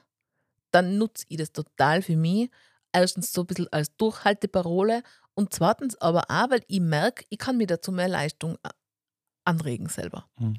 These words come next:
Speaker 2: Das heißt, es funktioniert auch in die Zukunft. Also du kannst
Speaker 1: Genau.
Speaker 2: auch das aktiv in die Zukunft
Speaker 1: Genau.
Speaker 2: holen und nicht
Speaker 1: Und
Speaker 2: im Nachhinein erst.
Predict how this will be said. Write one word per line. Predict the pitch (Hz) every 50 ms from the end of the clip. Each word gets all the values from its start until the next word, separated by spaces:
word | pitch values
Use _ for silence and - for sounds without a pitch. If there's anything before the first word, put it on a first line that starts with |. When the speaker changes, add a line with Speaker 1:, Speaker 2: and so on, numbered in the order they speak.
| - _
Speaker 2:
Das | - 107
heißt, | 113 110 107 113
es | 107
funktioniert | - 131 117 - - 120 123 131 123
auch | 117 113
in | 113
die | 113 113
Zukunft. | - - 135 120 - - 107 98 - -
Also | - 107 -
du | 107 107
kannst | - - 117 117 120 277
Speaker 1:
Genau. | 254 208 - 110 113 117
Speaker 2:
auch | 113 - _ _ _ _ _ _ _
das | - 113 - -
aktiv | 117 110 - - - 123 120 131 123 - - - - _ _ _
in | - 120 113
die | 110 107
Zukunft | - - 123 - - 110 104 104 - - - - _ -
Speaker 1:
Genau. | 277 262 202 151 - -
Speaker 2:
holen | - 110 107 104 101
und | 104 113
nicht | 117 - 214 -
Speaker 1:
Und | - - -
Speaker 2:
im | 117 107
Nachhinein | 98 98 101 - 104 98 101 101
erst. | 104 104 - _